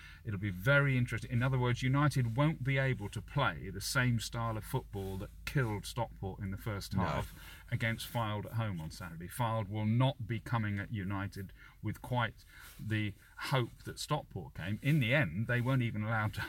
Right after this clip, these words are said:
Speaker 1: <laughs> they struggled to even get the ball up to their own forwards because
Speaker 2: Yeah.
Speaker 1: United worked so hard, and they ended up passing it sideways,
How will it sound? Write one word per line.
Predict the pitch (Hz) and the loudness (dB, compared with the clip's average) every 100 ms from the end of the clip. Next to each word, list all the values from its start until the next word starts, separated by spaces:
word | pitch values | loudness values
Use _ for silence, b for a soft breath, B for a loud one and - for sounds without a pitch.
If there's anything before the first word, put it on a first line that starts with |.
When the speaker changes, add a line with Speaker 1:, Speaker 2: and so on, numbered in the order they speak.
| - | -4
Speaker 1:
<laughs> | 110 117 | -2 0
they | 117 | 0
struggled | - - 156 160 104 | -2 0 0 0 0
to | 107 | -2
even | 104 107 107 | 0 2 2
get | 127 123 | 0 0
the | 110 | 0
ball | 120 110 | 0 2
up | 117 - | 0 -2
to | |
their | 104 107 | -4 -2
own | 107 104 | -2 -2
forwards | - 175 139 87 - | -2 0 0 -4 -6
because | 104 82 | -4 -2
Speaker 2:
Yeah. | 123 | 0
Speaker 1:
United | 113 107 98 | 0 -2 0
worked | 104 143 - | 2 2 0
so | - 82 | -8 -8
hard, | 90 85 98 B B B B | -8 -8 -10 B B B B
and | 104 104 | -2 0
they | |
ended | 120 107 | 2 0
up | 98 - | -4 -2
passing | 117 101 101 | -4 -2 -6
it | 95 | -6
sideways, | - 101 95 82 85 95 - | -6 -4 -4 -6 -6 -6 -10